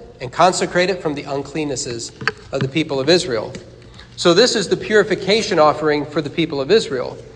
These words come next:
The goat that did not survive the lots is killed, and its blood is also brought into the most holy place where the mercy seat is, and is sprinkled in front of the mercy seat.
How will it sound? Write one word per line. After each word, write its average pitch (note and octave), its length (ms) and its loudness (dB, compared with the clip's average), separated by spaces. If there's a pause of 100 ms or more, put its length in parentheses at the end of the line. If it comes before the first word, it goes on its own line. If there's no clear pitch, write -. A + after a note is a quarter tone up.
(380)
The D#3 80 2
goat G3 340 4
that F#3+ 160 2
did E3 180 0
not F3 300 4
survive B2+ 560 -2
the B2 80 -6
lots A2 600 -4 (280)
is C#3 160 -6
killed, F3 540 4 (600)
and D#3 120 2
its A#3 140 4
blood D#3+ 320 4
is E3 140 0
also G3+ 360 4
brought C#3+ 300 0
into E3+ 280 -2
the D3 80 -4
most D3+ 320 0
holy D#3 240 0
place C3+ 520 -6
where C#3 120 -8
the C3 80 -10
mercy D3+ 340 0
seat C3+ 260 -8
is, A2+ 340 -6 (240)
and C#3+ 100 -2
is D3 120 2
sprinkled D#3 480 0
in C3+ 100 -2
front E3+ 220 0
of E3+ 40 -8
the C#3 60 -6
mercy B2 360 -6
seat. C3 360 -12